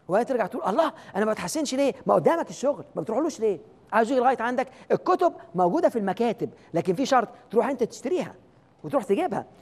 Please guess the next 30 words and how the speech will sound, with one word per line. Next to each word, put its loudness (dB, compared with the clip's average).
بتشتري 0
كتاب 2
مثلًا 0
بعشرين 2
جنيه 0
ولا 6
بعشرة 4
جنيه، 0
بالنسبة 4
لهنا، 0
بره 8
بعشرة 0
دولار. 4
في 2
حد 0
الكاتب 0
ده 4
قضى 0
حياته 0
عشان 0
يكتب -2
الكتاب 0
ده. 0
انت -4
ممكن 0
تقرا 0
منه 0
حاجه 2
واحده 2
بس 2